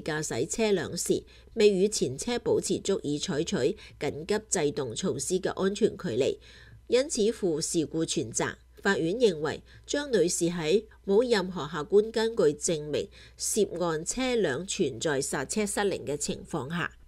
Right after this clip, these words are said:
貿然實施嘅涉案行為構成誹謗。張女士喺明知冇確鑿根據嘅情況下，刻意選擇上海車展媒體日到特斯拉展台區域，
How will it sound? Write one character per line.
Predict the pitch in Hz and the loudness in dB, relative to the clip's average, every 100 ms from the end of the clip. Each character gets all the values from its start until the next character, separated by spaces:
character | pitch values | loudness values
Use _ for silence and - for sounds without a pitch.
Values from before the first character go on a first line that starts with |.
| - | -4
貿 | 202 208 | 0 2
然 | 202 160 135 | 4 2 0
實 | 143 175 | -2 0
施 | 160 - 254 | 0 0 2
嘅 | - 147 | 2 2
涉 | - 175 151 | 0 -2 -2
案 | 143 | -6
行 | 165 135 - | -6 -8 -4
為 | 90 - - | -6 -6 -10
構 | - 160 | -2 -2
成 | 156 156 156 | 0 -2 -4
誹 | - 113 - | -4 -4 -2
謗。 | 117 135 208 - - - - - - | -4 -4 -10 -18 -20 -20 -20 -20 -16
張 | - 269 262 | -2 -2 2
女 | 185 | 4
士 | 190 180 | 4 2
喺 | 156 180 202 | 0 0 0
明 | 220 120 | 0 -2
知 | 143 226 | -2 0
冇 | 226 156 165 | 2 2 0
確 | - 170 | -2 -4
鑿 | - 160 - | -2 -2 0
根 | 220 247 | -2 2
據 | 170 | 2
嘅 | 143 147 | 2 0
情 | - 196 - | 0 -4 -4
況 | 151 147 | -8 -4
下， | 175 - - - - | -4 -6 -8 -20 -16
刻 | - 294 - | -6 -6 -2
意 | 180 | -2
選 | 180 156 143 | 0 -2 -4
擇 | 196 156 | -2 -2
上 | - 160 131 | 0 -4 -4
海 | 175 123 | -4 -4
車 | - 220 208 | 0 2 2
展 | - 139 160 | 0 -2 -2
媒 | 185 107 | -2 -2
體 | - 175 170 | -2 -4 0
日 | 196 - - - - - | 0 -2 -16 -20 -20 -8
到 | 185 175 | 0 0
特 | 170 139 | 0 -2
斯 | - 226 | 2 4
拉 | 226 208 214 | 6 4 2
展 | 202 143 139 | 0 0 -2
台 | 202 - 117 | -4 -6 -6
區 | - 220 196 | -2 4 4
域， | 170 | 4